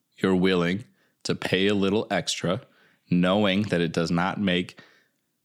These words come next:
pure economic sense to do so, so that you can go on vacation with your friends and you can enjoy your life and do that at an age where you're still able to. That is not an economic decision, but it's a perfectly valid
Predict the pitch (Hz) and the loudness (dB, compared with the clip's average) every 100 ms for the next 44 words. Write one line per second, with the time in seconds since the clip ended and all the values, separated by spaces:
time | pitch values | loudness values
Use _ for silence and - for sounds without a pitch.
0 | _ - 98 98 98 - 95 101 95 90 | _ -2 2 2 0 -2 -4 -2 0 0
1 | 101 101 - 95 92 - 82 76 101 - | 0 0 -2 0 0 -2 -4 -2 0 0
2 | 76 73 - - - - _ - 104 107 | -2 -2 -6 -16 -20 -20 _ -4 0 0
3 | - 107 107 110 87 87 92 95 123 151 | 2 0 2 2 2 2 0 0 0 0
4 | 80 80 - - 156 95 - - _ _ | -2 -2 -4 -4 -2 -4 -8 -16 _ _
5 | _ 90 107 107 104 95 85 87 85 92 | _ 0 2 2 2 2 2 0 0 0
6 | 85 78 80 - - _ _ _ 85 85 | 2 0 0 -4 -14 _ _ _ -2 -2
7 | 82 101 90 82 82 - - _ - 90 | 0 0 2 2 0 -2 -10 _ -4 -2
8 | 80 71 85 87 90 85 82 82 - - | 0 0 0 0 0 -2 -2 -2 -4 -4
9 | - 92 90 - 87 82 85 - 92 76 | -2 0 0 0 -2 0 -2 -2 -2 -2
10 | - _ _ _ _ _ _ - 113 120 | -8 _ _ _ _ _ _ -8 -4 -2
11 | 120 107 107 110 98 95 98 90 - - | 0 0 0 0 -2 -2 -2 -2 -4 -4
12 | - 82 82 80 82 82 80 - 113 113 | -2 -2 -2 -2 -2 -4 -6 -4 -2 -2
13 | 107 95 78 76 92 117 110 80 | -2 -2 -2 0 0 2 0 -2